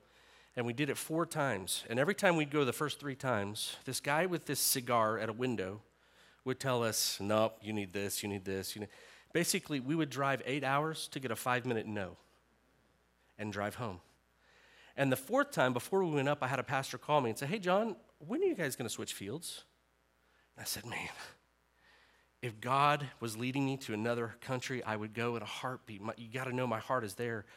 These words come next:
but he hasn't let go of this in my heart yet." Well, Becky and I go up this fourth time to Chicago, and we prayed all night.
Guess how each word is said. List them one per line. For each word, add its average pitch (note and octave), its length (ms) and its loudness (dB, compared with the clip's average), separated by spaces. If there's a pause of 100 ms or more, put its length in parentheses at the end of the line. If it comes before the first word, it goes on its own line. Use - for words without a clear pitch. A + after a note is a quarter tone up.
(280)
but G#2+ 80 -6
he A#2 100 -8
hasn't A2+ 340 -4
let G#2+ 200 -6
go A2+ 160 -4
of G#2 100 -6
this - 460 -8
in G2+ 80 -6
my G2 120 -6
heart F#2+ 240 -8
yet." - 140 -20 (1200)
Well, B2+ 140 4
Becky D3+ 260 4
and C#3+ 80 6
I C3 80 6
go C3 240 4
up C#3 180 6
this A#2 160 -2
fourth C3 300 -6
time A#2+ 220 0
to A2+ 40 -8
Chicago, G#2+ 560 0
and G#2+ 80 -2
we C3+ 80 -2
prayed C#3+ 320 0
all B2+ 160 4
night. A#2+ 320 -2